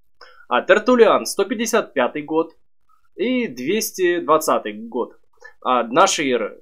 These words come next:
конечно же. А, Тертуллиан, известный богослов, а, который один из первых выразил концепцию Троицы, которой в Библии, соответственно,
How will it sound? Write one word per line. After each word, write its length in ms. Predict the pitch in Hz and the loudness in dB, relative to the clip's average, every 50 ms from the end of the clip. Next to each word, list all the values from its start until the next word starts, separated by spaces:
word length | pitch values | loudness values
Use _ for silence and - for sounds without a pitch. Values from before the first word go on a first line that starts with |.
| - _ | -18 _
конечно 420 | - 127 120 107 110 - - 101 92 | -8 -8 -8 -8 -10 -14 -14 -18 -18
же. 140 | 87 82 - - _ _ _ _ - - - | -20 -20 -20 -20 _ _ _ _ -20 -16 -6
А, 440 | - 127 127 120 110 101 95 95 92 | 0 2 2 2 2 2 0 -2 -2
Тертуллиан, 720 | - 165 185 226 - 285 294 294 285 262 220 156 123 120 127 | 0 0 0 2 2 2 6 8 8 10 8 8 6 4 0
известный 400 | 135 151 190 247 262 254 262 254 | 0 2 2 2 2 4 2 2
богослов, 800 | 214 240 220 240 233 226 - - 247 254 240 180 135 - - - | 2 4 4 4 2 2 0 0 4 4 4 4 4 0 -4 -6
а, 460 | 143 131 127 123 120 120 117 117 113 | -2 0 2 2 2 2 0 0 0
который 320 | - 175 185 269 247 233 196 | -2 0 2 4 4 4 4
один 260 | 160 208 254 220 190 | 4 2 0 0 0
из 100 | 165 - | -2 -2
первых 460 | - - 190 220 220 190 156 - - | -2 2 2 4 4 4 2 0 0
выразил 400 | 131 170 190 220 196 190 180 160 | 0 2 2 4 4 4 2 4
концепцию 680 | 170 156 139 135 - 160 156 151 - - 165 160 156 - | 4 2 2 2 2 0 0 0 -2 -2 -2 -2 -2 0
Троицы, 520 | 185 208 226 214 160 127 127 - - 120 | 4 6 6 6 6 4 0 -4 -10 -6
которой 380 | - 131 131 156 147 143 131 113 | -6 -4 -4 -2 -4 -4 -4 -6
в 80 | 113 | -6
Библии, 320 | 123 190 240 226 226 214 185 | -6 -6 -4 -2 -2 -2 -2
соответственно, 880 | - - 139 127 - 131 139 143 139 - - 147 139 135 131 127 - | 0 0 0 0 0 -2 -4 -6 -6 -6 -8 -6 -4 -2 -4 -4 -4